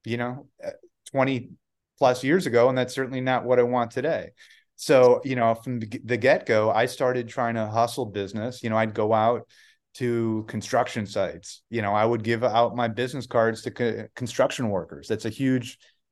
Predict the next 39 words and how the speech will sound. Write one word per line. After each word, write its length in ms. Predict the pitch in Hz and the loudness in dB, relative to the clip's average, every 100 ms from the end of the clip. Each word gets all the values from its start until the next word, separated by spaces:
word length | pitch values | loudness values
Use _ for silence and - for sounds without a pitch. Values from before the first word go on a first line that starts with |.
| _ | _
you 100 | - | -2
know, 120 | 135 | 0
thing. 260 | 127 185 107 | 2 2 2
And 160 | 104 107 | -2 -4
some 220 | - 143 | -2 4
guys 260 | 139 131 | 6 6
would 140 | 151 113 | 2 0
laugh 320 | 95 107 113 | 2 0 -2
at 100 | 113 | -6
me 320 | 123 127 131 | -4 -2 -2
and 160 | 110 95 | -2 -4
some 160 | 123 | -4
guys 380 | 117 113 113 110 | 4 6 4 0
would 340 | 117 110 107 - | -6 -6 -8 -8
say, 340 | - 110 104 | -2 0 0
you 120 | 117 | -2
know, 100 | 107 | -2
they'd 120 | 98 | -4
rip 180 | 98 120 | -2 -2
my 120 | 117 | 0
cards 380 | 110 120 113 113 | 0 4 4 4
up 360 | 120 120 135 - | 4 4 2 -2
or 100 | 120 | -2
whatever. 480 | 120 117 117 135 127 | 2 4 2 0 -6
And, 240 | 107 107 _ _ _ _ | -6 -10 _ _ _ _
but 120 | 151 | -2
you 80 | 143 | 0
know 100 | 143 | 2
what? 400 | 139 214 170 - _ _ _ - | 4 4 2 -4 _ _ _ 0
There's 180 | 147 170 | 2 2
enough 340 | 175 190 196 | 2 2 2
people 300 | - 226 214 | -4 -6 2
out 220 | 143 120 123 | 4 4 4
there 260 | 120 127 | 2 2
who 80 | 135 | -2
are 80 | 131 | -2
like, 180 | 120 113 | -2 -2
"Wow, 180 | 226 123 | -4 -4
that's, 260 | - - | -6 -10